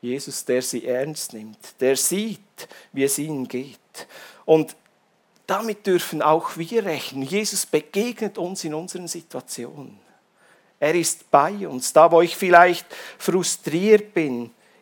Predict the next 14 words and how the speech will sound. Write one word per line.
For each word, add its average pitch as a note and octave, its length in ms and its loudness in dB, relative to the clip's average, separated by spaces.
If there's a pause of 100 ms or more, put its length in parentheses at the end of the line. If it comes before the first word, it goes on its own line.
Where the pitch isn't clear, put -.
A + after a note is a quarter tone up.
innerlich G3+ 480 6
resigniert F3 800 2
bin, D#3 160 -2
am C#3+ 180 0
Zweifeln G3 760 0
bin, C#3 320 -4
gibt - 300 -8
es - 160 0
diesen G#3+ 380 -6
Jesus? E3+ 480 -2
Warum G3 300 4
tut C4+ 380 -4
er A3 60 4
nichts? - 680 -6